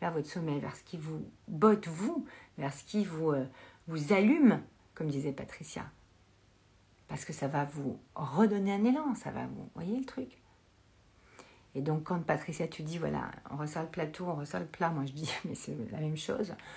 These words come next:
pour nous réallumer et qu'on fasse un ch-, notre choix différent, c'est exactement ça. Parfois, il va pas être hyper différent.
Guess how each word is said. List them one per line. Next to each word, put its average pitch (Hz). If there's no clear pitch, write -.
pour -
nous 160
réallumer 160
et 165
qu'on -
fasse 143
un 160
ch-, -
notre 180
choix -
différent, 156
c'est -
exactement 143
ça. -
Parfois, 160
il 233
va 185
pas 202
être -
hyper 233
différent. 226